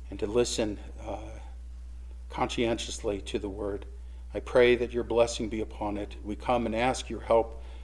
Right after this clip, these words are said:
knowing, Lord, that we are dust. We are weak. And so we pray, O Spirit, that you would come and be present with us now to help us handle this word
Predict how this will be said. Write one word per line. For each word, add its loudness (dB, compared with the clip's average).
knowing, 6
Lord, 6
that -6
we 0
are 4
dust. -4
We -6
are 0
weak. -4
And -10
so 4
we -2
pray, 8
O 6
Spirit, 0
that -4
you -4
would -4
come 2
and -4
be -4
present 2
with -4
us -8
now -4
to -2
help 4
us 0
handle 2
this -4
word 2